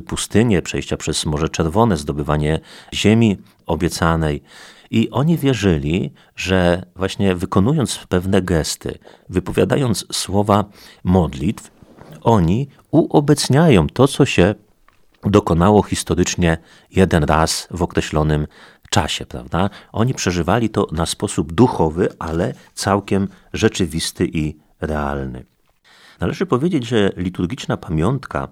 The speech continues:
działa jednocześnie na Boga i na człowieka. Jest to działanie kultyczne, w którym Izrael, pamiętając o wielkich dziełach dokonanych przez Boga dla niego,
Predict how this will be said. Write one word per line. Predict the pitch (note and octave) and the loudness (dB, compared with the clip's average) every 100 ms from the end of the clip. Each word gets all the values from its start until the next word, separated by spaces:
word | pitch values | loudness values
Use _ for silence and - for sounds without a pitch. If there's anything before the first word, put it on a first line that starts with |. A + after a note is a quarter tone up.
| _ - _ - | _ -20 _ -14
działa | - A#2 D#3 | -4 -2 0
jednocześnie | A#2 F#2+ F#2+ A#2+ A#2 F#2 | 0 0 -2 -4 -4 -2
na | D2 F#2+ | 0 0
Boga | G#2 D#2+ C#2 D#2 G#2+ | 0 -2 0 -4 -4
i | - F#2+ - - | -2 -2 -2 -6
na | E2 | -8
człowieka. | - E2+ F#2+ G#2 - - _ _ _ _ _ _ _ | -4 -4 -2 -4 -6 -12 _ _ _ _ _ _ _
Jest | G2+ - | -4 -2
to | G2 F2+ F2 | 2 2 0
działanie | E2 F2 F#2 F#2 | -2 0 0 0
kultyczne, | D#2+ - E2+ - - - C#2 B1 _ _ _ | -2 -2 -4 -2 -2 -4 -10 -12 _ _ _
w | _ | _
którym | - F2+ E2+ D#2 - | -4 0 0 0 -8
Izrael, | D#2 F2 E2 C#2 D#2+ A2+ - _ - | -6 -2 -2 -2 -6 -8 -16 _ -4
pamiętając | - E2+ D2+ A2+ B2+ G#2 - | 0 0 0 -2 -2 -4 -2
o | F2 D#2 - | -2 -2 -4
wielkich | - A2+ B2+ F2+ D#2+ | 0 0 0 -6 -6
dziełach | G#2 A#2 D2+ B1 - | 0 2 0 -4 -12
dokonanych | - E2 D#2+ F2+ G#2 - | -12 -6 -4 -2 -2 -6
przez | - D#2 | -6 -8
Boga | D2 F#2+ F#2+ D#2 - _ _ - | -2 -2 0 -4 -6 _ _ -10
dla | E2 E2 | -4 -2
niego, | D#2+ C#2 D2 G#2 | -2 -2 -4 -6